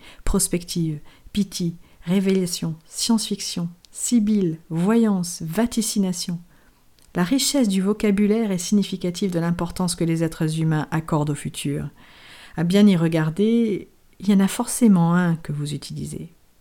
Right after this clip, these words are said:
S'il vous plaît, faites un pas de côté. Sortez du troupeau pour voir l'ensemble.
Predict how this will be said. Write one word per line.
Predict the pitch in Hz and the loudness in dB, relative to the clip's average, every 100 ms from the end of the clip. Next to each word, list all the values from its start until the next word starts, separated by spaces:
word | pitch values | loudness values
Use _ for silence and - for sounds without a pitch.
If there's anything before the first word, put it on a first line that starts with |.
| _ _ _ _ _ _ _ _ _ - - - - - - _ _ - - - | _ _ _ _ _ _ _ _ _ -20 -20 -20 -20 -20 -20 _ _ -20 -20 -16
S'il | - 214 180 | -2 0 2
vous | 165 | 0
plaît, | - 151 151 - _ _ _ _ _ - _ - | -2 -4 -4 -10 _ _ _ _ _ -20 _ -18
faites | - 202 196 | -6 -4 -2
un | 165 | -4
pas | 160 170 | -4 -6
de | 156 | -6
côté. | - - - 175 170 _ _ _ _ _ _ - - | -10 -10 -10 -10 -12 _ _ _ _ _ _ -20 -14
Sortez | - 214 - 240 | -4 -4 0 2
du | 196 | 2
troupeau | 196 202 175 208 | 0 -4 0 0
pour | 202 170 | 2 0
voir | 160 156 | 0 0
l'ensemble. | 151 - 147 147 156 165 | -2 -6 -6 -6 -6 -10